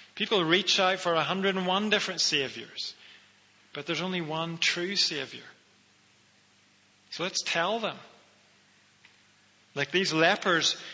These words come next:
running with their good news. And let's thank God ourselves for sending the Savior.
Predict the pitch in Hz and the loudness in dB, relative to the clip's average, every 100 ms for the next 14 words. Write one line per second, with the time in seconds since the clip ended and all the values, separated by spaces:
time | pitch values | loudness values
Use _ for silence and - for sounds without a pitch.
0 | - 143 147 190 214 202 175 160 - 160 | -14 -4 2 4 4 2 0 -2 0 0
1 | 143 160 160 160 160 135 120 - - - | 2 0 0 -2 -4 -6 -8 -6 -4 -4
2 | - - _ _ _ _ _ _ _ _ | -8 -16 _ _ _ _ _ _ _ _
3 | _ _ _ _ _ _ _ _ - 139 | _ _ _ _ _ _ _ _ -10 -4
4 | 160 190 - 175 185 196 190 165 147 135 | -2 -2 0 2 2 2 0 2 2 0
5 | - 170 160 139 131 - 139 - 151 156 | -2 -2 -2 -2 -4 -4 -2 0 0 -2
6 | 175 175 165 143 135 117 113 117 | -4 -6 -4 -4 -4 -8 -12 -18